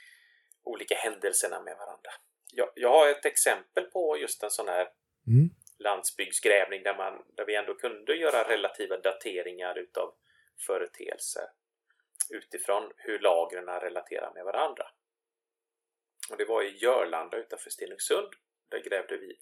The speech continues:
Speaker 1: en, eh, järnåldersboplats,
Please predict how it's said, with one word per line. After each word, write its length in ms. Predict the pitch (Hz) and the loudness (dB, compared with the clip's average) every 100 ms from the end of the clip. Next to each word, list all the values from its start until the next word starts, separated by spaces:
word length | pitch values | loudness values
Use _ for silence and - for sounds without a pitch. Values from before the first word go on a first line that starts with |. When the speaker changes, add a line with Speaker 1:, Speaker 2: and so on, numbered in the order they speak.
| - | -8
Speaker 1:
en, 340 | 92 92 87 | -8 -10 -16
eh, 260 | 95 - - _ _ _ _ _ _ _ _ _ _ - - _ - 107 | -12 -12 -12 _ _ _ _ _ _ _ _ _ _ -20 -20 _ -10 0
järnåldersboplats, 1700 | 107 98 95 92 92 98 - - 98 - 120 131 - - - - | 2 2 0 -4 -2 -4 -4 -8 -10 0 4 4 2 -4 -4 -8